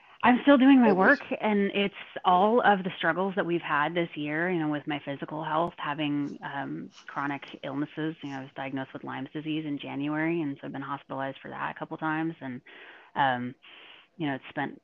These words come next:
Speaker 1: loads of money on private hospitals for that and just going through that soul-shattering experience of, you know, facing mortality and facing the change in, you know, what your life looks like and what your physical human is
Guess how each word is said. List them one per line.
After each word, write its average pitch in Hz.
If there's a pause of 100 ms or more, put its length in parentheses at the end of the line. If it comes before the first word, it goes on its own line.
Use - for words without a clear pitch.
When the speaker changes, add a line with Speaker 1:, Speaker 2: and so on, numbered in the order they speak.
Speaker 1:
loads 147
of 139
money 139
on 135
private 139
hospitals 135
for 131
that 139
and 127
just 131
going 143
through 131
that 127 (460)
soul-shattering 131
experience 127
of, 127 (800)
you 143
know, 131 (140)
facing 135 (340)
mortality 139
and 131
facing 131
the 135 (140)
change 135
in, 135
you 139
know, 135
what 135
your 135
life 127
looks 143
like 143
and 131
what 131
your 135
physical 131 (520)
human 160
is 139